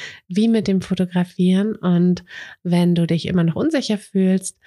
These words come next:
und das Gefühl hast, du möchtest da noch ein bisschen mehr in die Tiefe gehen und brauchst dann noch ein bisschen Hilfe,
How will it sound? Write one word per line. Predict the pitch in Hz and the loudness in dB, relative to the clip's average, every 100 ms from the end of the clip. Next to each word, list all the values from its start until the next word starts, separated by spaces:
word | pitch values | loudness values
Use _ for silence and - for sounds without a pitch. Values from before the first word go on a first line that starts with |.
| - - - | -16 -16 -8
und | - 170 165 | 0 2 2
das | 165 160 - | -2 -6 -6
Gefühl | 170 180 170 | -2 0 2
hast, | 165 - | 0 -2
du | 165 156 | 0 0
möchtest | 160 160 165 - - | 0 0 -2 -6 -4
da | 160 160 | 0 0
noch | 156 | 2
ein | 165 | 0
bisschen | 170 - 165 | -2 0 2
mehr | 165 | 2
in | 165 | 2
die | 170 | -2
Tiefe | - 254 254 | -4 -6 -6
gehen | 190 196 190 | -4 0 2
und | 180 160 | 0 -2
brauchst | 160 165 - 160 | -2 -2 -2 -2
dann | 160 | -2
noch | 151 | 0
ein | 175 | -2
bisschen | 247 311 254 | -2 -4 -4
Hilfe, | 208 202 208 208 202 | 0 0 0 -2 -4